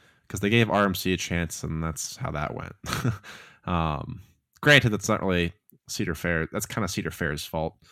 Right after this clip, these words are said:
but we're not gonna get into that right now. So, um, I'm thinking it's gonna be a mock multi-launch. I would say if we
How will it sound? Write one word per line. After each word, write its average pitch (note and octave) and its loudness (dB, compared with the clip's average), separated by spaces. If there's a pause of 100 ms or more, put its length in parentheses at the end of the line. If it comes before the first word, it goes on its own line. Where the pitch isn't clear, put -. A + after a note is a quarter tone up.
(360)
but D#2+ -2 (220)
we're F#2+ -4 (120)
not E2+ -2
gonna F2 -2
get D2 -8
into - -10
that D#2+ -2
right D2+ -4
now. E2 -4 (320)
So, D3 8 (1000)
um, B2+ 8 (400)
I'm D3+ 6
thinking D#3+ 4
it's C#3+ 2
gonna D#3 2
be D3 4
a C#3+ 6
mock C3+ 4
multi-launch. C#3 4
I B2 8
would B2+ 6
say C3 6
if - -2
we A2 0